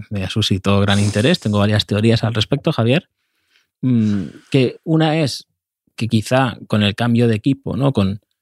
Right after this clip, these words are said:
con algunos problemas de, no sé si indisciplina o de expulsiones que tuvo en Osasuna, como todo el mundo lo sabe, pues dijo, "Una nueva vida,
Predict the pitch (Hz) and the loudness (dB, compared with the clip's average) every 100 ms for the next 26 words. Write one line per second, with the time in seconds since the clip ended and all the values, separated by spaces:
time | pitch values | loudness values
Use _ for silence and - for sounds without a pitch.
0 | _ _ - 101 95 107 117 110 - 104 | _ _ -4 -2 0 0 0 0 -2 0
1 | 98 120 110 107 101 107 101 98 98 98 | 2 2 2 2 0 0 0 2 0 0
2 | 95 104 104 - 101 95 90 - - 120 | -2 -2 -4 0 0 0 -2 -6 -2 0
3 | 113 98 95 95 - 104 95 120 123 101 | 2 0 0 -2 -2 -4 -2 0 0 0
4 | - 92 107 107 104 101 - _ _ _ | -4 -4 0 2 2 -2 -6 _ _ _
5 | _ 107 101 104 98 139 123 101 - _ | _ -2 0 0 0 2 2 0 -8 _
6 | _ _ _ - 98 - _ - 101 98 | _ _ _ -16 -16 -18 _ -6 -2 0
7 | 98 98 131 123 101 - _ _ _ _ | 0 0 2 2 0 -8 _ _ _ _
8 | _ 107 98 117 - 95 113 139 127 120 | _ -2 2 0 0 -4 -2 0 2 2
9 | 127 143 156 175 | 2 2 0 -6